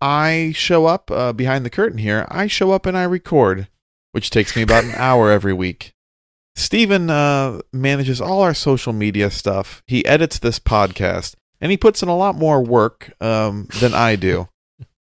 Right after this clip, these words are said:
Speaker 1: And so when it comes to thinking about doing this, uh, podcast into, uh, perpetuity,
Speaker 2: Mm-hmm,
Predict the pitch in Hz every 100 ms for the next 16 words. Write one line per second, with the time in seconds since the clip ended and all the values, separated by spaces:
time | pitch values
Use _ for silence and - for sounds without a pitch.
0 | - 131 127 - 143 135 127 - 131 110
1 | 175 156 143 - 139 143 131 131 127 117
2 | 143 139 131 123 127 127 - 123 - 131
3 | 123 - 123 - 127 120 - 127 123 117
4 | 117 117 - 131 - - 165 165 190 208
5 | 117 117 101 139